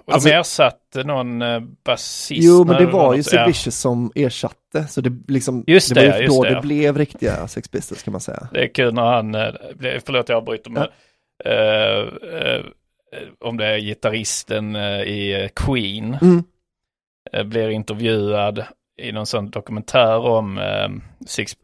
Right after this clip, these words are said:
Speaker 1: eh, Sex Pistols.
Speaker 2: <laughs> Ja, är det
Speaker 1: Eh,
Speaker 2: sant?
Speaker 1: ja.
Speaker 2: Aha.
Speaker 1: Eh, jag tror det är en, jag har bara sett klippet så jag vet inte exakt var det är ifrån, liksom. Det kan lika väl vara en, eh, en dokumentär om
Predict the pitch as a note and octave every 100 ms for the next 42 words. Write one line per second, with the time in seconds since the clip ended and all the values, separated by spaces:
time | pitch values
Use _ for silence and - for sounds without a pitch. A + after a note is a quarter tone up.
0 | C#4 F#2 F#2 - A#2 - - G#2 - G2+
1 | - G3+ G#3+ E3 - G3 A2+ B2+ - -
2 | A#2 F#3+ D3 G2+ F#2+ - - _ _ _
3 | _ _ _ _ _ _ _ C#3+ C#3+ D3
4 | C#3+ A2+ F3 - _ _ - D3 D3 C3+
5 | E3 C#3 D3 C3+ B2 A#2 - C3+ B2+ C3
6 | B2 C3 - A#2+ - G#2 C3 B2 A#2+ B2+
7 | A#2 A#2 C3+ A2+ A#2 A2 A2 G2 - F#2
8 | D#2+ - A#2 A2 - A#2+ A2+ A#2+ A#2 G#2+
9 | G2+ G2+ G2+ G2 G2 G2 - G2+ G2+ G2+
10 | G2+ - G2+ G2+ G2+ G2+ F#2+ G2+